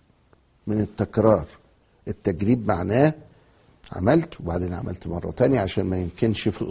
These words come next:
صدفة، عملت مرة تالتة علشان أعمل ربط، عملت مرة رابعة، لغاية ما استقر في وجداني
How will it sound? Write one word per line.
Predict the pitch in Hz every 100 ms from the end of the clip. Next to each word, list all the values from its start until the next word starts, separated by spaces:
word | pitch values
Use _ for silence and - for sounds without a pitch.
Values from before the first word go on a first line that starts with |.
| -
صدفة، | 196 190 - 82 95 92 90
عملت | 101 101 98
مرة | 95 98 92
تالتة | 92 139 135 110
علشان | 95 90 - 98
أعمل | 107 117 120
ربط، | 135 165 - - -
عملت | 87 95 95 104
مرة | 95 101 101 147
رابعة، | 127 - - - - - _ _ _ _ -
لغاية | 117 175 190
ما | 127
استقر | 127 - - - 165 156 - _ _
في | - 123
وجداني | 123 110 113 160 156 156